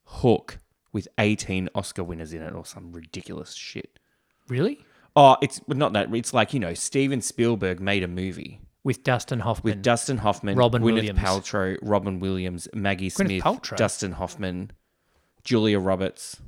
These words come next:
Speaker 2: Gwyneth Paltrow play Wendy?
Speaker 1: Yeah. Maggie
Speaker 2: As a
Speaker 1: Smith plays
Speaker 2: kid?
Speaker 1: older Wendy or something. And then, like, Robin Williams, Julia Roberts is Tinkerbell.
Speaker 2: Yep.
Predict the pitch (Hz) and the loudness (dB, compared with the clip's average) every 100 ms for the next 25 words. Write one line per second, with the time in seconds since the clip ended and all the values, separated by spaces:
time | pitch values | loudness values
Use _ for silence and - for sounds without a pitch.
0 | - - - - 214 202 175 170 - 147 | -18 -18 -16 -2 -2 0 0 0 0 -2
1 | - 139 110 175 143 120 143 160 - - | -2 -2 0 0 0 -4 0 0 -2 -12
2 | - - _ _ _ _ _ _ - 123 | -20 -20 _ _ _ _ _ _ 0 2
3 | 127 120 156 127 - 208 220 - - 113 | 2 0 2 0 2 4 4 4 2 2
4 | 110 98 90 87 92 92 - - - 95 | 0 -2 -4 -6 -6 -6 -8 -14 -12 -8
5 | 156 202 - _ _ _ _ _ _ _ | -6 -8 -14 _ _ _ _ _ _ _
6 | - 107 104 98 95 - 101 107 98 92 | -6 -2 0 0 0 -4 -2 -2 -2 -4
7 | 95 92 95 92 98 - - _ _ _ | -2 0 0 -2 -6 -12 -20 _ _ _
8 | - 110 101 95 95 - 98 - - 92 | -4 0 2 2 0 -2 -10 -10 -10 -8
9 | 90 90 87 87 - - - 123 98 | -6 -4 -4 -6 -10 -14 -6 -6 -6